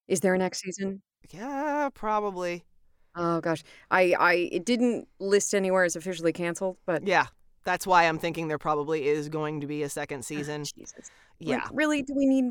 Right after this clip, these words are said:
Speaker 1: m-, more of
Speaker 2: I mean,
Speaker 1: this?
Speaker 2: look, if in the second season it shifted gears and kind of went back to the model of the podcast where it was just Kesha talking shit with her other celebrity friends, that would
Speaker 1: Mm-hmm.
Speaker 2: be more interesting and more humorous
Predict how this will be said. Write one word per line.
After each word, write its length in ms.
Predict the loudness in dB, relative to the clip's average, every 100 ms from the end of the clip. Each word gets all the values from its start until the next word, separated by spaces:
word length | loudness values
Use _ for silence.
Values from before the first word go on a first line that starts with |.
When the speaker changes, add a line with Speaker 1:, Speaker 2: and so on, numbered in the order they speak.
| -4
Speaker 1:
m-, 80 | -12 -8
more 300 | -6 -6 -4
of 60 | 0
Speaker 2:
I 60 |
mean, 200 | 2 4
Speaker 1:
this? 40 | 4
Speaker 2:
look, 160 | 2 2
if 240 | 2 2 2
in 140 | 0 2
the 60 |
second 360 | 2 0 -2 -2
season 340 | -4 -4 -4
it 80 | -4
shifted 380 | -4 -4 -4 -8
gears 280 | -6 -4 -4
and 100 | -4
kind 200 | -4 -4
of 80 | -2
went 240 | -4 -4 0
back 340 | 2 2 0
to 200 | -8 -6
the 80 | -6
model 440 | -4 0 0 0
of 160 | -4 -8
the 60 | -12
podcast 760 | -6 -4 -4 -4 -2 -2 -4
where 100 | -6
it 80 | -4
was 140 | -6
just 320 | -4 -4 -6 -8
Kesha 380 | -8 -6 -6 -8
talking 460 | -2 -2 -2 -8
shit 640 | -4 -4 -2 -4 -6 -10 -16 -18 -20 -20 -12
with 180 | -2 -2
her 280 | 0 -2 0
other 240 | 0 2 0
celebrity 640 | -2 -2 -2 0 -2 -4
friends, 540 | -4 -2 -2 -4 -8 -12 -20 -20 -2
that 240 | 4 4
would 140 | 4 2
Speaker 1:
Mm-hmm. 240 | 4 4
Speaker 2:
be 240 | 2 -4 -10 -18 _
more 300 | -2 0 2
interesting 640 | 0 -4 -6 -6 -4 -4 -4
and 160 | -4
more 160 | -2 -2
humorous 680 | -4 -6 -2 -2 -2 -4